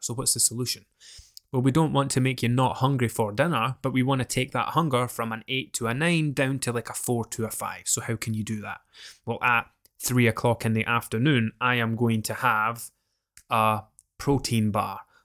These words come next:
or a banana or whatever it is, something that's going to fill you up and just a little, just a little bit. It doesn't need to fill you up a massive amount. You're,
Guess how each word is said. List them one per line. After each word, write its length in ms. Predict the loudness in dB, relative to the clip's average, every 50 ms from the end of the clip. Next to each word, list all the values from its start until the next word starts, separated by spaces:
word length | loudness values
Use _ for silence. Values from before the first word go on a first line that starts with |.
| _ _ _
or 500 | -2 0 0 2 2 2 2 2 0 -2 -4 _ _ _ _ _ _ _ _ -4
a 80 | -2
banana 580 | 0 0 2 2 4 4 4 2 0 -2 -4 -6 -10
or 420 | -8 -6 -4 -4 -2 -4 -4 -6 -8 -14 -16 -10
whatever 420 | -2 0 0 2 2 2 2 2 2
it 100 | 2 2
is, 100 | 2 4
something 460 | 4 4 4 2 0 -2 -2 -2 -2
that's 200 | -4 -2 -2 -2
going 220 | -2 0 -2 -2 -2
to 100 | -4 -4
fill 380 | -6 -6 -2 0 0 0 2
you 180 | 2 2 2 2
up 180 | 0 0 -2 -6
and 120 | -8 -4 -4
just 280 | 0 0 0 -2 -2 _ _ _
a 80 | 0 2
little, 420 | 4 4 4 4 2 2 0 -2
just 240 | 0 2 2 2 2
a 60 | 2
little 240 | 2 2 2 2 2
bit. 160 | 2 0 0
It 60 | 0 -2
doesn't 180 | 0 0 0
need 120 | 0 0 0
to 60 | -2
fill 220 | 0 2 2 2
you 80 | 2 2
up 80 | 2
a 60 | 0 0
massive 340 | 0 0 0 0 -2 -2
amount. 320 | -2 -2 -2 -2 -4 -6 -10 _ _ _ _ _ _ _ _ _ _ _ _ _ _ -20 -20 -20 -20 -20 -20 -20 -20 -20 _ _
You're, 220 | -2 0 0